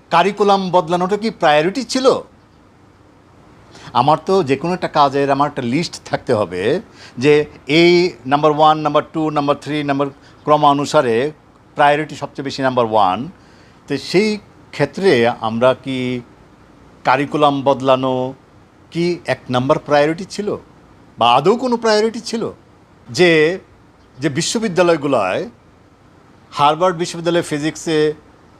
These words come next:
ছাত্ররা যা পড়ে, ঢাকা বিশ্ববিদ্যালয়ের ফিজিক্সের ছাত্ররা একই জিনিস পড়ে,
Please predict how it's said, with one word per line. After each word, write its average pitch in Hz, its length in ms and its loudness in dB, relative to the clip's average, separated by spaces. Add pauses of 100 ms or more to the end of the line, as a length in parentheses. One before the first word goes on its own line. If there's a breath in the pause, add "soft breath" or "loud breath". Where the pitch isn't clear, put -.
(160)
ছাত্ররা 139 440 0
যা 127 240 2
পড়ে, 127 460 -4 (1000 soft breath)
ঢাকা 185 340 2
বিশ্ববিদ্যালয়ের 160 460 -4
ফিজিক্সের 131 400 -10
ছাত্ররা 120 340 -4
একই 120 360 -2
জিনিস 104 340 -10
পড়ে, 78 220 -14